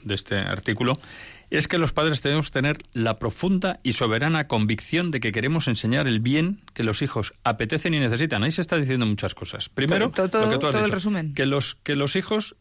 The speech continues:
Speaker 1: nece-, apetecen, quieren el bien, que lo necesitan, y que nosotros también, los padres, tenemos que tener la convicción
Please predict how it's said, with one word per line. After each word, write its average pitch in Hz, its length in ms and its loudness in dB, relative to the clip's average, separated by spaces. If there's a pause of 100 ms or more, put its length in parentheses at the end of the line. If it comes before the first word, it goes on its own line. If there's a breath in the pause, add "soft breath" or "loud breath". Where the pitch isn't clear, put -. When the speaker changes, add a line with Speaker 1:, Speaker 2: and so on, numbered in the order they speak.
Speaker 1:
nece-, 131 500 -2
apetecen, 123 560 -2
quieren 107 560 -2
el 98 160 -2
bien, 98 340 -2 (520 loud breath)
que 123 100 0
lo 117 80 2
necesitan, 110 680 -2 (300 soft breath)
y 123 120 0
que 117 260 -2
nosotros 117 540 -2
también, 180 380 0
los 131 120 -6
padres, 139 380 -2
tenemos 131 320 0
que 165 100 0
tener 165 320 -2
la 117 160 -2
convicción 123 960 0